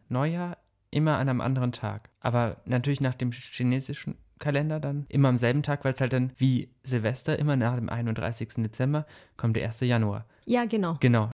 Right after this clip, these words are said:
Speaker 2: Mondkalender ist, ähm, soweit ich weiß, gibt's mehrere Versionen in unterschiedlichen Ländern. Und in Ostasier wird dieses chinesische Mondkalender üblicherweise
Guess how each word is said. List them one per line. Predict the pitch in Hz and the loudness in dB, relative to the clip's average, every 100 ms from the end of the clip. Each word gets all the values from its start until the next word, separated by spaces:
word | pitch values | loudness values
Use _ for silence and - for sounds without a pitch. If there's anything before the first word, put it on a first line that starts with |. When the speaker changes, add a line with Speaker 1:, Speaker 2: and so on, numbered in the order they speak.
| _ - | _ -2
Speaker 2:
Mondkalender | 220 349 370 - - 180 180 190 190 190 190 | 0 2 -2 -8 -2 0 0 0 0 -2 -2
ist, | 202 214 - - | -2 -2 -4 -4
ähm, | 202 202 202 | -2 0 -2
soweit | - 190 214 208 | -4 -2 -2 -4
ich | 233 - | -6 -4
weiß, | 220 - | -6 -4
gibt's | 226 220 - - | -6 -4 -8 -8
mehrere | 208 214 247 233 220 | -2 0 0 0 0
Versionen | 196 196 190 220 254 180 | 0 0 0 0 2 0
in | |
unterschiedlichen | 165 185 190 185 190 - 190 | 0 -2 -2 -4 -6 -4 -4
Ländern. | 180 175 180 180 185 214 | -2 -4 -4 -6 -8 -10
Und | - 190 190 190 190 | -6 -2 0 0 0
in | 196 196 | 0 -4
Ostasier | - 208 202 208 196 202 202 196 190 185 196 | -2 -2 -2 -6 -4 -4 -2 -2 -2 -2 -4
wird | 202 196 170 - | -2 -2 -4 -6
dieses | 208 214 208 196 - - _ | -2 -2 0 -2 -6 -12 _
chinesische | - 214 226 208 202 196 - 185 180 | 0 2 4 2 0 -2 -2 -2 0
Mondkalender | 190 202 - 196 185 185 185 175 - | 0 0 -2 -4 -2 0 -2 -2 -2
üblicherweise | 175 - - 175 185 156 139 196 180 | -6 -6 -8 -6 -6 -6 -6 -6 -8